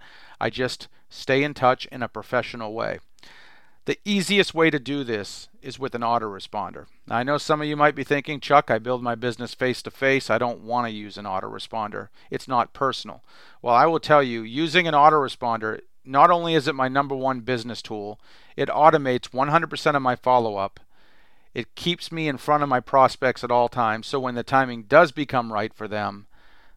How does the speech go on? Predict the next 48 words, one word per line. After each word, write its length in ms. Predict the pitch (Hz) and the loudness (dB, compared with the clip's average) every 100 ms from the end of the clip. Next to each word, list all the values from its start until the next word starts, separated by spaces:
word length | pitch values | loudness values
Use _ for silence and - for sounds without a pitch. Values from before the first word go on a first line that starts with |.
| - | -8
they 160 | 123 | -6
reach 260 | 110 110 - | -6 -8 -2
out 200 | 104 - | -4 -4
to 80 | 95 | -12
me. 240 | 80 67 - - | -14 -16 -20 -4
I 120 | 120 | -4
think 180 | 131 131 | -2 -8
it's 140 | 117 | -8
a 40 | 117 | -8
win-win. 520 | 107 110 107 92 90 - - - - - - - - - - | -10 -10 -12 -14 -16 -20 -20 -20 -20 -20 -20 -20 -20 -12 8
Finally, 320 | 185 196 165 | 8 8 6
number 240 | 175 185 | 6 4
three, 340 | - 170 143 113 - - - - - - - - - - - - | 2 2 2 0 -10 -20 -20 -20 -20 -20 -20 -20 -20 -20 -20 -2
lack 420 | 123 147 165 - | 8 10 10 6
of 160 | 143 | 0
persistence. 840 | 131 135 - 127 - 92 76 - - - - - - - - - - - - - - - | -2 -6 -2 -4 -4 -14 -14 -18 -20 -20 -20 -20 -20 -20 -20 -20 -20 -20 -20 -20 -20 -4
This 160 | 165 | -2
could 140 | - 151 | 0 0
easily 340 | 147 120 127 | 0 0 -4
be 140 | 120 120 | -4 -4
number 280 | 120 113 | -4 -6
one 220 | 113 110 110 | -8 -8 -8
as 160 | 101 | -10
well. 240 | - 104 101 - - | -2 -2 -2 -14 -10
We're 180 | 131 190 | 2 4
one 220 | 180 196 | 6 6
of 80 | 160 | 6
the 140 | 160 | 2
only 360 | 135 165 175 160 | 2 -2 -2 -2
industries 520 | 156 151 - 143 123 | -2 -2 -2 -2 4
I 120 | 127 | 4
know 300 | 127 127 135 | 4 0 2
of 180 | 143 143 | 0 0
where 140 | 113 | -6
someone 380 | 110 147 131 123 | -4 -4 -4 -8
starts 340 | - 135 127 - | -2 2 2 2
a 60 | |
business 480 | 107 117 110 127 - | -4 -4 -4 -8 -10
and 100 | 110 | -14
quits 300 | - 120 - | -4 -4 -4
in 100 | 101 | -12
thirty 300 | - 101 98 | -8 -8 -6
days. 280 | 98 95 92 | -4 -6 -6
If 120 | - | -10
you 80 | 165 | -8
started 340 | - 190 170 | 8 10 10
a 80 | 147 | 4
restaurant, 540 | 135 156 - 175 180 | 4 4 4 2 0